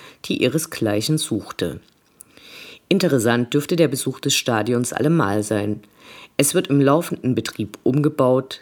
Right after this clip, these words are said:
Dieses Vorhaben dauert, wie immer und überall, natürlich länger als geplant.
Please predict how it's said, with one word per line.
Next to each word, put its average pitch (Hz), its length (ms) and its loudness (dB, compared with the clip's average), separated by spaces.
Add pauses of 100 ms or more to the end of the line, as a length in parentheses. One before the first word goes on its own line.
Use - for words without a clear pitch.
(120)
Dieses 156 260 -2
Vorhaben 117 500 -2
dauert, 113 540 0
wie 185 140 -2
immer 151 180 4
und - 140 -6
überall, 113 500 0 (400)
natürlich 196 460 0
länger 120 340 2
als 117 200 -4
geplant. 87 800 -4